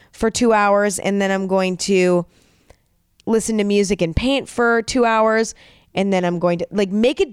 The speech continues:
detailed schedule for yourself that you know will make you feel good and will make you get back on track.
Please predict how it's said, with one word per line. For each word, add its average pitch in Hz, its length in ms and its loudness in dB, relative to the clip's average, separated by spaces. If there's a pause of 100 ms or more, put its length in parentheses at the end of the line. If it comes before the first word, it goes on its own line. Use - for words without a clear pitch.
detailed 247 540 0
schedule 220 400 -2
for 196 140 -4
yourself 175 560 0 (400)
that 196 160 2
you 233 240 2
know 349 240 2
will 269 160 2
make 226 200 -2
you 214 120 -4
feel 220 180 0
good 180 260 2
and 196 160 -2
will 196 80 2
make 190 220 0
you 202 80 -4
get 190 180 -2
back 175 220 0
on 170 160 -2
track. - 480 -4